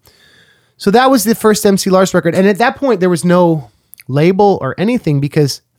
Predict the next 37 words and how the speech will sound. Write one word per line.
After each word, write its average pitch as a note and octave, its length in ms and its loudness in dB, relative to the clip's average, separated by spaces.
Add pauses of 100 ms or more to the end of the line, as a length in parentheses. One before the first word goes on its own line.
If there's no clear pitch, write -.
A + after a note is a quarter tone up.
I D3 60 -4
hadn't E3+ 260 -2
even D3+ 220 -2
gone D3 260 -2
abroad, C#3 520 -2 (260)
you B2 140 -8
know? C3+ 280 -6 (760)
So D3 420 -2 (600)
anyway, D3 320 -2
so G3+ 220 0
that A#3 280 0
was A3 200 -2
that. E3 380 -2
And, E3+ 480 -4 (240)
um, C#3+ 440 -6 (260)
we, F#3+ 520 -8 (800)
the F#3 100 -2
meantime, G#3 580 2
you G3 100 0
were G3 100 0
making E3+ 360 -2
all D3+ 140 -2
these D3 180 -6
other D3+ 120 -4
videos. C#3 280 -6
What G#3+ 120 0
you G#3+ 100 0
did, D#3 160 0
the D#3 100 -4
Bu-, E3 220 -2
Bugbear F#3+ 720 -2 (100)
was D3 160 -6
another D3+ 240 -4
one E3 80 -2
of - 20 -4
your E3+ 100 -4
movies? F3+ 480 -6